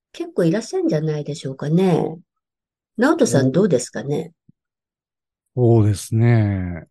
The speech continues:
Speaker 2: 実践している方もいっ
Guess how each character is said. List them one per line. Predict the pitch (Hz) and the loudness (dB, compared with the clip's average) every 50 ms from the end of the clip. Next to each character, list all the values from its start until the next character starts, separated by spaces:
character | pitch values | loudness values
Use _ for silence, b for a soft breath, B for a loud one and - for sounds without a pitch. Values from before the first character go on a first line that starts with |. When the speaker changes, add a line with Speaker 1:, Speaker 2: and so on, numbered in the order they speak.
| _ _ _ | _ _ _
Speaker 2:
実 | 147 117 98 98 104 113 - - - 156 156 | -8 -8 -6 -4 -6 -6 -6 -6 -4 -2 -2
践 | 160 165 160 | 0 0 -2
し | 139 - - | -4 -6 -12
て | _ - 156 | _ -4 -2
い | 156 156 | -2 0
る | 156 151 147 | 0 -2 -2
方 | - 151 143 - - 160 143 | -2 -2 -4 0 0 0 2
も | 131 110 87 87 85 80 76 76 76 71 - _ _ _ | 2 2 0 -2 -4 -6 -8 -10 -10 -12 -14 _ _ _
い | - | -12
っ | - | -12